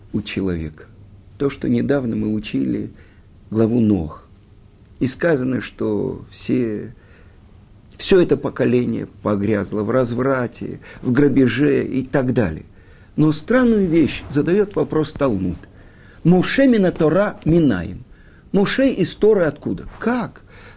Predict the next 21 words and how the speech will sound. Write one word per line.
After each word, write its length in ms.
Э, 340
в 80
книге 340
Шмот 680
начинается 1400
с 140
рождения 580
Моше, 500
и 120
так 340
до 80
последней 540
книги 340
Дворим. 540
И 100
умер 440
Моше, 600
э, 280
раб 420
Всесильного. 920
Ну, 300